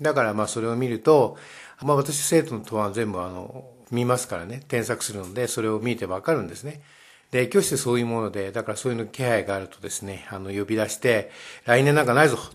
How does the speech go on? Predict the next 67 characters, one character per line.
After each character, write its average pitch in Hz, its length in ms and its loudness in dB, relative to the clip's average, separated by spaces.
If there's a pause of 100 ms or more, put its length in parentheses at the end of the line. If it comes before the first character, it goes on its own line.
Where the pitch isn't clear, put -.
と 123 80 -2
い 123 100 0
う 131 80 -2
こ 139 140 -2
と 160 140 0
を - 200 -6
言 104 120 -8
い 104 40 -10
ま 92 120 -16
す。 - 200 -16 (880)
た 208 140 8
だ 185 100 6
ね、 151 100 2
ま 165 160 6
あ、 156 40 4
も 185 140 2
う 269 60 0
ち 269 80 -4
ょ - 20 0
っ 330 40 -12
と、 277 80 -2
ま 180 100 2
あ、 147 40 2
実 127 340 -6
利 180 100 -6
的 180 220 -4
な、 165 100 0
こ 185 120 0
れ 214 60 4
は 233 60 2
ま 226 60 2
あ、 - 20 0
生 196 180 2
徒 214 100 -2
に 131 120 0
直 104 140 -6
接 - 200 -10
は 147 60 -4
あ 127 40 -4
ま 110 60 -2
り 113 80 -2
話 120 260 -4
さ 147 80 0
な 139 100 0
い 104 60 -2
こ - 100 -14
と 92 120 -12
な 87 100 -8
ん 82 60 -14
で - 80 -18
す - 100 -14
け 110 120 -6
ど、 107 340 0 (260)
あ 107 160 2
の、 107 260 -4
ま 113 320 2
あ、 113 120 -2
考 113 200 -2
え 107 80 -2
て、 - 560 -8 (120)
ま 107 220 -6
あ、 98 60 -8
言 110 180 -2
う - 20 -2
こ 110 140 -12
と 95 140 -8
は、 101 340 2